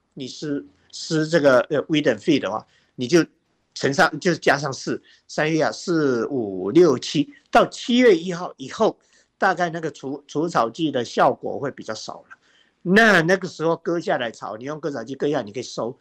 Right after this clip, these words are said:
收那个草，我们可以拿来铺在菜地上。那有些人就说：“哎呀，那个，那个还没有发酵过，会发热。”但是呢，我常年这样子用，我还没看到我的菜被烧掉了。啊，所以当然就是说你不要铺，铺得太厚，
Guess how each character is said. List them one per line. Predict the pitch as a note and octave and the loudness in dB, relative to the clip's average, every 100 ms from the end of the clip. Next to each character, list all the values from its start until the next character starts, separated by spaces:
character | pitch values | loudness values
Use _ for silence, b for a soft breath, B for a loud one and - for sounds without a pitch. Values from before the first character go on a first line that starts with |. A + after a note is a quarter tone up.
| _ - | _ -8
收 | - G3 | 0 2
那 | G#3+ | 2
个 | F3+ | 0
草， | - G#2 - _ _ _ | -4 -10 -10 _ _ _
我 | B2 | -10
们 | A#2+ C#3 | -8 -2
可 | D#3+ | 0
以 | B2 | 0
拿 | A2+ | -2
来 | A#2 | -4
铺 | A2+ C3 | -6 -8
在 | A#2 A2 | -8 -8
菜 | B2 F2+ | -10 -12
地 | G#2+ | -14
上。 | - F#2+ - B B B B | -14 -16 -18 B B B B
那 | D#3+ D3+ | 4 6
有 | C#3 B2 | 6 6
些 | F3+ | 6
人 | D#3+ | 4
就 | C#3+ D#3+ | 2 -4
说 | E3 | -2
：“哎 | F#3 | 0
呀， | F3 | 0
那 | E3 | 0
个， | F#3+ E3 | -2 -2
那 | F#3 | -2
个 | F#3+ D3+ | 0 0
还 | - | -2
没 | C#3+ G#3+ | 0 0
有 | C#3 | 0
发 | A#2 | -2
酵 | E3+ D#3 | -2 -2
过， | E3+ D#3+ | 0 0
会 | E3 | 0
发 | C#3+ D3+ | 0 0
热。” | D#3+ E3 - _ _ _ _ - | 0 -8 -12 _ _ _ _ 2
但 | A3 G#3 | 2 2
是 | F3+ A3+ G3+ E3 | 0 0 2 2
呢， | D#3 D3+ | 0 0
我 | C#3 | 0
常 | - D3 E3+ | 0 -2 -2
年 | G3+ C#3+ D#3+ | -2 -2 0
这 | F#3 | 0
样 | E3 | 0
子 | C3+ D3 | 0 -2
用， | D3+ | 0
我 | B2+ | -2
还 | B2 D3 | -2 -4
没 | F3 | -4
看 | F3 G3+ | -4 -4
到 | D#3+ | -2
我 | G#2+ | -4
的 | G#2 | -8
菜 | - F#3 C3 | -4 -4 -4
被 | C#3 | -8
烧 | - C3+ C3 | -6 -4 -4
掉 | B2+ | -6
了。 | G2+ G2 _ B B B B _ | -8 _ _ B B B B _
啊， | A#2 G#2+ | -10 -10
所 | - F3 | 0 4
以 | D3+ C#3+ - F3+ | 6 4 -2 2
当 | A#3 | 4
然 | B3 F#3 | 6 6
就 | |
是 | G#3+ | 6
说 | G#3 | 6
你 | F#3+ | 4
不 | D3 | 4
要 | F3 | 4
铺， | - D3+ - | 4 -4 -6
铺 | E3+ | -6
得 | C#3+ A#2 | -4 -4
太 | C#3+ | -4
厚， | G#2+ B2 | -4 -6